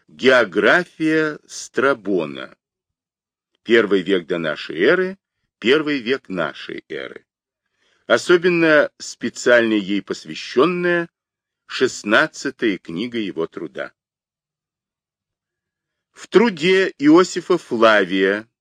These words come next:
«Иудейские древности», первый век нашей эры, в котором освещаются взаимоотношения Ассирии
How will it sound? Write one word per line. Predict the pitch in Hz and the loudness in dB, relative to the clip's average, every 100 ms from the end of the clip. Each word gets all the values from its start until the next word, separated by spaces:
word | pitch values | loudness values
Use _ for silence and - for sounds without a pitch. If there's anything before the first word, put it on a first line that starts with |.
| _ | _
«Иудейские | 113 127 123 87 127 120 98 - - 90 | -2 0 0 -2 -2 -2 -6 -14 -8 -8
древности», | 80 - 78 78 87 104 - - 151 _ | -8 -8 -6 -6 -8 -10 -14 -12 -12 _
первый | 117 120 117 113 | -6 -6 -4 -4
век | 117 117 | -4 -4
нашей | 95 104 104 104 | -4 -6 -6 -4
эры, | 98 98 98 95 _ _ _ _ _ _ _ _ | 0 0 -2 -8 _ _ _ _ _ _ _ _
в | _ | _
котором | 120 185 180 113 | 0 2 2 0
освещаются | - 92 - 107 95 85 - 87 | -4 -10 -2 2 4 2 -4 -8
взаимоотношения | 73 90 85 82 - 82 - 87 80 78 78 | -4 -4 -2 -4 -4 -12 -8 -6 -6 -6 -10
Ассирии | - 92 - - 92 80 71 | -6 -8 -8 -14 -10 -10 -12